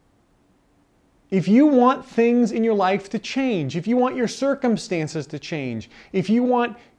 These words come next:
everything to change and be better and different, then you're gonna have to do things differently. You're gonna have to change different things.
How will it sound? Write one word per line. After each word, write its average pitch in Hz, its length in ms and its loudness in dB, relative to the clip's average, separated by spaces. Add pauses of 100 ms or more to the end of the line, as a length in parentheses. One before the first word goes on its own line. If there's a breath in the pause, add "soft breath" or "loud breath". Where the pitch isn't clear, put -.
(280)
everything 285 580 2
to 240 80 0
change 240 480 -2
and 208 100 0
be 196 120 0
better 214 420 2
and 156 160 0
different, 170 540 -4 (400 soft breath)
then 202 180 6
you're 240 160 6
gonna 220 260 2
have 202 440 -4
to 202 80 0
do 196 320 2
things 240 340 0
differently. 277 540 -2
You're 185 140 -2
gonna 220 120 0
have 220 120 -4
to 226 60 -4
change 277 640 -2
different 160 320 -2
things. 117 300 -6